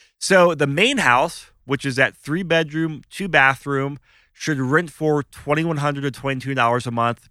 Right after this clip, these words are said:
pretty easily in that part of town. So we are gonna say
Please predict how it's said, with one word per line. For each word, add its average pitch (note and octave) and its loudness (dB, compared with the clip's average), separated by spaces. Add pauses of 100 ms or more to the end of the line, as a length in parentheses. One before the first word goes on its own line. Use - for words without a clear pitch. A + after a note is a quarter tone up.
pretty C#3+ -4
easily B2 -4
in A2 -4
that G#2+ -2
part G#2+ -4
of F#2 -6
town. - -6 (380)
So C#3 0
we D3 2
are E3 2
gonna D3+ 0
say C#3 -2